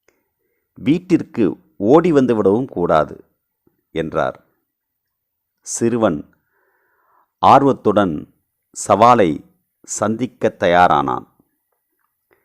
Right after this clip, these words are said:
அவனது கண்களை தந்தை துணியால் இறுகக் கட்டினார். பின்னர் தந்தை திரும்பிச் செல்லும்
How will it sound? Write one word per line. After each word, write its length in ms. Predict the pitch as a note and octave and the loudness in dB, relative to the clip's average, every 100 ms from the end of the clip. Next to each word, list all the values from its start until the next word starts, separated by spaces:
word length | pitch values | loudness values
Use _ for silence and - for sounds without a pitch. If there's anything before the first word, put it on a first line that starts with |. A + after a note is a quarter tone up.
| _ _ _ _ _ _ | _ _ _ _ _ _
அவனது 640 | F#2 G#2 G#2+ F2 E2 - - | -2 0 0 -2 -4 -4 -2
கண்களை 720 | A#2 C3 B2+ A#2 E2 D2 - _ _ _ _ _ _ _ _ | 0 4 4 4 2 -2 -14 _ _ _ _ _ _ _ _
தந்தை 680 | G#2+ A2 A#2 G#2 D2 - _ _ _ _ _ _ _ _ - | -4 -2 2 2 0 -10 _ _ _ _ _ _ _ _ -2
துணியால் 680 | B2+ C3+ C#3+ C3+ F#2+ F2+ - _ _ | 2 4 6 6 6 2 -8 _ _
இறுகக் 600 | - G2+ C3 D#3 E3 - | -6 -2 0 0 0 -2
கட்டினார். 600 | - - - E2+ C2+ - - _ _ _ _ _ _ _ _ _ _ _ _ _ _ _ - | -6 -6 -6 -6 -6 -10 -16 _ _ _ _ _ _ _ _ _ _ _ _ _ _ _ -4
பின்னர் 600 | G#2+ G#2 G#2 D#2 - _ _ _ | -2 0 0 -2 -8 _ _ _
தந்தை 720 | G2 A2+ B2 A#2 E2 - _ _ _ _ _ _ _ _ _ | -2 0 2 2 0 -6 _ _ _ _ _ _ _ _ _
திரும்பிச் 440 | C3+ D3 D3 C#3+ | 0 0 0 -4
செல்லும் 600 | - A2+ F#2 D#2+ C#2 - | -2 -2 0 -2 -4 -14